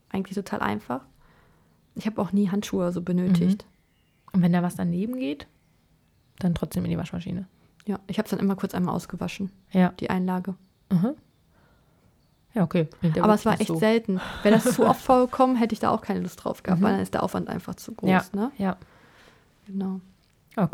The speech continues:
Speaker 2: cool. Das hört sich auf jeden Fall ja so an, dass es machbar ist,
Speaker 1: Mhm.
Speaker 2: würde ich mal sagen. Ja.
Speaker 1: Ja, voll.
Speaker 2: Ja.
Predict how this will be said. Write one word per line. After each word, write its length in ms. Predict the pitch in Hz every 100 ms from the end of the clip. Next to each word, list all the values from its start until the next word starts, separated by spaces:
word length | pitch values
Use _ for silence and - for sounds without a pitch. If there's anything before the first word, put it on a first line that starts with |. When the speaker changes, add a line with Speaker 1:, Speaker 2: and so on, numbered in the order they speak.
| 381
Speaker 2:
cool. 80 | 285
Das 160 | -
hört 120 | 170
sich 120 | - 285
auf 100 | 233
jeden 140 | 226
Fall 220 | 220 214
ja 120 | 214 214
so 120 | 214
an, 180 | 208 208
dass 220 | 202 -
es 80 | 190
machbar 380 | 220 - -
ist, 200 | - 226 160
Speaker 1:
Mhm. 20 |
Speaker 2:
würde 80 | 156
ich 80 | 170
mal 160 | 165
sagen. 340 | 160 156 165 190
Ja. 240 | 220 185 175
Speaker 1:
Ja, 120 | 208
voll. 420 | 196 - 214 202 202 _ _ _ _ _
Speaker 2:
Ja. 200 | 185 -